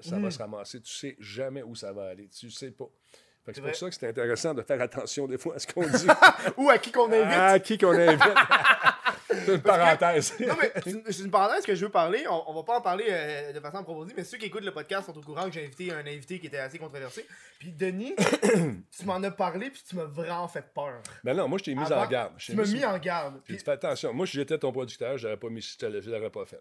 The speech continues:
Speaker 2: Ça, ça m'a vraiment effrayé parce qu'on était à une semaine à peu près qu'il
Speaker 1: Ouais,
Speaker 2: sortait.
Speaker 1: mais c'est pour ça que
Speaker 2: J'étais
Speaker 1: t'avais
Speaker 2: comme
Speaker 1: encore
Speaker 2: genre
Speaker 1: le temps de te revirer de bord.
Speaker 2: Ouais. Mais j'ai, j'ai, j'ai fait des petites modifications que je, je l'ai sorti, puis on l'a sorti. Mais
Speaker 1: Ouais.
Speaker 2: j'ai suivi tes conseils. Tu m'as dit, Fais-le comme si de rien n'était.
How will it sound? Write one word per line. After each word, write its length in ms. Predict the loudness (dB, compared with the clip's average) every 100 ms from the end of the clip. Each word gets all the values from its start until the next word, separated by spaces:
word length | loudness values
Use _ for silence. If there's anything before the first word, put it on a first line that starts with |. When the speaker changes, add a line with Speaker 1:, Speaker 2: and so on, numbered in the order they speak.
| _
Speaker 2:
Ça, 160 | -14 -12
ça 140 | -8 -6
m'a 100 | -6
vraiment 260 | -6 -10 -10
effrayé 500 | -12 -12 -12 -12 -12
parce 140 | -14 -12
qu'on 80 | -8
était 120 | -6
à 200 | -6 -6
une 100 | -10
semaine 320 | -8 -8 -8
à 60 | -10
peu 100 | -10
près 140 | -8
qu'il 60 | -6
Speaker 1:
Ouais, 100 | -6
Speaker 2:
sortait. 360 | -8 -10 -10 -8
Speaker 1:
mais 180 | -10 -10
c'est 60 |
pour 120 | -10 -4
ça 80 |
que 60 | 0
Speaker 2:
J'étais 120 | 2
Speaker 1:
t'avais 60 | 2
Speaker 2:
comme 40 | 0
Speaker 1:
encore 140 | 0
Speaker 2:
genre 80 | 0
Speaker 1:
le 60 | -2
temps 140 | -4
de 40 | -4
te 80 | -4
revirer 280 | -4 -6 -8
de 60 |
bord. 200 | -8 -12 _ -20 _ -2
Speaker 2:
Ouais. 160 | -2 -2 -8 _ _ -12
Mais 100 | -8
j'ai, 120 | -6 -4
j'ai, 180 | -6 -6
j'ai 160 | -6
fait 100 | -6
des 100 | -8
petites 140 | -8 -8
modifications 600 | -8 -8 -8 -8 -8 -10
que 100 | -12
je, 200 | -16 -20 _ _
je 100 | -8
l'ai 140 | -6
sorti, 300 | -4 -6 -6 -8
puis 80 |
on 60 | -6
l'a 100 | -6
sorti. 380 | -12 -14 -14 -14 -18 -12
Mais 60 |
Speaker 1:
Ouais. 60 | -8
Speaker 2:
j'ai 160 | -6 -8
suivi 200 | -10 -10
tes 80 | -8
conseils. 300 | -6 -6 -8
Tu 120 | -14
m'as 80 | -12
dit, 100 | -10
Fais-le 440 | -8 -4 -4 -6 _ _ _ -16
comme 100 | -10
si 100 | -8
de 40 |
rien 100 | -6
n'était. 300 | -8 -12 -16